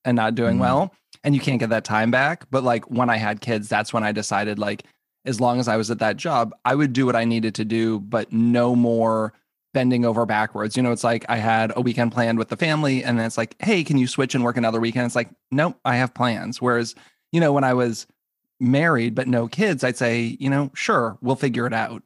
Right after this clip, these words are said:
Speaker 1: But then, you know, just like, "I'm not gonna be that guy who's gonna be divorced and their kids aren't gonna know them." Like, for what? For a job that pays you, like, fifty thousand dollars a year that they don't even really care about you, you know?
Speaker 2: Yeah, I, it,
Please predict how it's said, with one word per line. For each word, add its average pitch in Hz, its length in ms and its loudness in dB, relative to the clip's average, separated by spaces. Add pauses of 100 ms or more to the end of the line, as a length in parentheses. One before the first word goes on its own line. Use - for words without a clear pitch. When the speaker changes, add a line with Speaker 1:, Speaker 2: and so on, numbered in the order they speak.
(100)
Speaker 1:
But 131 180 -2
then, 123 320 2
you 131 80 0
know, 131 120 2
just 135 180 -4
like, 127 220 -4
"I'm 143 80 -2
not 190 140 2
gonna 202 120 2
be 202 60 0
that 190 160 0
guy 156 220 0
who's 123 140 0
gonna 127 200 2
be 127 160 2
divorced 120 480 0
and 113 100 2
their 117 180 0 (180)
kids 170 440 -2
aren't 120 160 0
gonna 117 180 2
know 131 200 2
them." 117 280 -4
Like, 117 200 -2
for - 200 -4
what? 131 300 0
For 110 440 -4
a 113 80 -2
job 110 560 -2 (420)
that 127 80 -8
pays 120 200 0
you, 135 100 2
like, 120 140 0
fifty 120 240 -2
thousand 117 320 0
dollars 120 280 0
a 113 40 -2
year 110 360 -4
that 117 180 -2 (260)
they 117 100 -6
don't 123 160 2
even 117 140 0
really 120 200 0
care 113 180 -2
about 156 240 2
you, 226 300 0
you 131 100 2
know? 135 240 2 (600)
Speaker 2:
Yeah, 92 300 -2
I, - 120 0
it, 107 220 -4